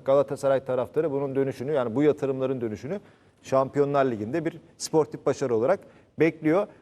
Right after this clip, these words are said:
Osimhen işinin, e, biraz daha gecikmemesi Galatasaray'ın hayrına olur. Niye? Galatasaray Osimhen'e çok odaklandı doğal olarak. Bütün futbol kamuoyu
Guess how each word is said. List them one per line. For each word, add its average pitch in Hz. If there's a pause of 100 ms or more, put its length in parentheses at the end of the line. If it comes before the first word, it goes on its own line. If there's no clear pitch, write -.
Osimhen 202
işinin, 190 (140)
e, 156 (1700)
biraz 196
daha 185
gecikmemesi 165
Galatasaray'ın 170
hayrına 156
olur. 147
Niye? 156 (320)
Galatasaray 180 (540)
Osimhen'e 180
çok 190
odaklandı 139
doğal 135
olarak. 120 (160)
Bütün 160
futbol 135
kamuoyu 117